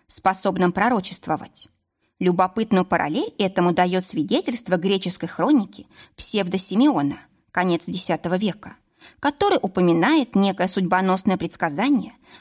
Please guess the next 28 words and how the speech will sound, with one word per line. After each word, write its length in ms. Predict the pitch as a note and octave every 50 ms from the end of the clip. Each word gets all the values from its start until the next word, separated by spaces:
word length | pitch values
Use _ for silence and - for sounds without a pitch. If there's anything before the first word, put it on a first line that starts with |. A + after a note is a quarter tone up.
| _ -
позволившее 840 | - F3+ F3 - E3+ - B3 E4 D#4 D4+ - - - - F3 F3
россам 360 | - A#3+ E4+ - - B3 G#3 -
избежать 560 | G3 F3+ E3 F#3+ G3+ F#3+ F#3 G3 F#3+ F#3 E3
злой 200 | F#3+ F#3 F3+ F3+
судьбы. 400 | - - B3+ C#4 A#3 - E3+ - - _ _ _ _ _ _ _ _ _ _
Россы, 500 | - E3 E3+ G#3+ A4 A4 - - - F#3 - _ _ _ _ _ _ -
или 200 | A3+ G#3+ F#3+ F#3
еще 360 | F#3 F3 G3+ G#3 - - F3+
драмиты, 560 | E3 G#3 A#3+ C#4+ C#4+ G#3+ D#3+ - - - - _ _ _ _ - _ _ -
получили 440 | F#3+ F#3+ G3 G3+ G3 - - G#3 F#3+
свое 360 | G3 - - F#3 F3+ D#3+ D#3+ - -
имя 320 | G3 B3+ D#4+ D#4+ G#3+ - - - - - - _
от 200 | - F#3 F3 -
некоего 520 | F3 F3 B3+ D#4 - - - G#3 F#3 F3+ F3+
могущественного 880 | F#3 F#3+ F#3+ F3+ F#3+ G3 - - G3+ - - G#3 F#3 F3+ G3+ A3 C#4
росса 320 | D4+ C4+ E3+ - - - F3+
после 320 | - - G3 F#3+ - F3
того, 380 | - - D#3 D3 D#3+ F#3 C4+ D#4+ _ _ _ - - - _
как 220 | - D4+ D#4 -
им 160 | - G4+ G4 D4+
удалось 480 | G#3+ E3 F3+ D#3 D3 F#3+ C#4+ F4 - -
избежать 540 | A3 G3+ D#3 E3 G3 F#3 G3 G3+ F#3+ -
последствий 560 | - F3 F3+ - - G#3+ G3 F#3+ - - F#3 F#3
того, 380 | - F3 D3+ D3 G3+ C#4+ E4
что 220 | - - - G3 F#3
предсказывали 720 | - F#3 F#3+ - - - G3 F#3+ F#3 F3 F#3 F3 F#3 F#3
их 240 | F#3 - G3 - -
оракулы, 540 | B3 C#4+ C#4+ G3+ F#3 - - D3+ - -